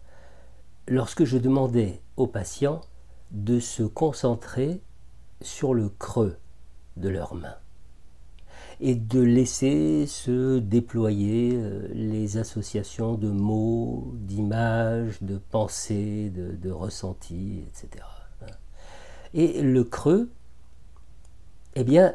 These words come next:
chacun s'en faisait une représentation qui était fonction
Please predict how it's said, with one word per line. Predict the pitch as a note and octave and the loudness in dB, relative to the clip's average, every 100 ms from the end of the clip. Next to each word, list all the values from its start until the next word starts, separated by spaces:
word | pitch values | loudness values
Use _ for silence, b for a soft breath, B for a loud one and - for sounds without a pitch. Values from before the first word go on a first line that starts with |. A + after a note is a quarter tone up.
| C#3 | 0
chacun | - - B2 E3+ D#3+ | -2 -2 0 0 0
s'en | - A#2+ | 0 0
faisait | - C3+ A#2+ C#3 B2 - - - | 4 4 6 6 6 2 -10 -8
une | A#2 F#2+ F#2+ F#2+ E2+ F2+ - | -4 -2 -4 -4 -6 -8 -8
représentation | - C3 C3 - C3+ A#2+ A#2+ A#2 F#2 - - C#3 E3+ - | 0 2 2 2 2 4 4 2 -4 -4 -2 0 -2 -4
qui | - G#2+ | -4 -2
était | G2 - A2+ B2+ | -2 -4 -2 0
fonction | A#2+ A#2 G#2 - A2 G#2+ C3+ B2 | 0 -2 -2 -4 -4 -2 -2 -4